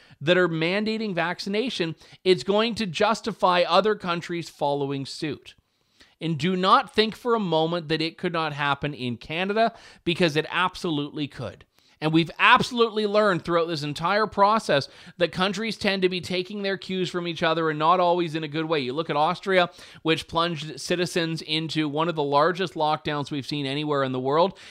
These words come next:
Even still, they've talked about not restoring some of these travel rights until well into twenty twenty-three. A-, and to look at these people protesting in the streets in all these European cities,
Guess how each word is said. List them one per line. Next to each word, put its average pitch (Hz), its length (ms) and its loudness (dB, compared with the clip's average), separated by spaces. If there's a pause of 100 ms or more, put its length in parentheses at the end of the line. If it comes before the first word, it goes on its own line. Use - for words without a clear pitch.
Even 233 280 2
still, 226 320 4
they've 185 160 2
talked 214 360 2
about 165 240 4
not 170 240 2
restoring 170 500 -2
some 175 240 -4
of 180 60 -2
these 170 160 -4
travel 170 400 2
rights 131 320 2 (260)
until 165 460 2
well 170 280 4
into 165 400 0
twenty 160 320 -6
twenty-three. 147 800 -6 (640)
A-, 185 160 -8
and 214 140 -2
to 214 80 2
look 254 200 4
at 320 80 -2
these 254 200 -4
people 214 320 0
protesting 196 760 0
in 185 200 -4
the 160 40 -4
streets 202 440 -6
in 175 80 -2
all 175 100 4
these 170 240 -2
European 175 560 0
cities, 190 400 0